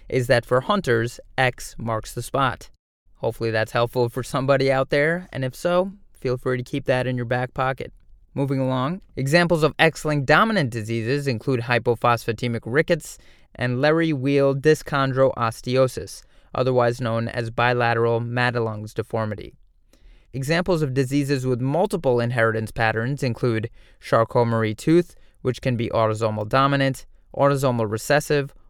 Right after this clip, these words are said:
or X-linked. Osteopetrosis, which can be autosomal dominant or autosomal recessive. Osteogenesis imperfecta, which can be autosomal recessive or autosomal dominant.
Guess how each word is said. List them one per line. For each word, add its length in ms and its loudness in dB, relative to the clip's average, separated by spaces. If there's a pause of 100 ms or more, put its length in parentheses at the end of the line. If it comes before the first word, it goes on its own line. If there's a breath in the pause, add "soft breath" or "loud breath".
or 260 4
X-linked. 720 -4 (720)
Osteopetrosis, 1200 0
which 200 -8
can 140 -2
be 80 -2
autosomal 600 -2
dominant 640 0 (220)
or 240 4
autosomal 580 0
recessive. 540 -2 (680)
Osteogenesis 840 0
imperfecta, 880 0
which 240 -6
can 160 -2
be 180 -2
autosomal 580 -2
recessive 600 0 (120)
or 200 4
autosomal 580 0
dominant. 560 0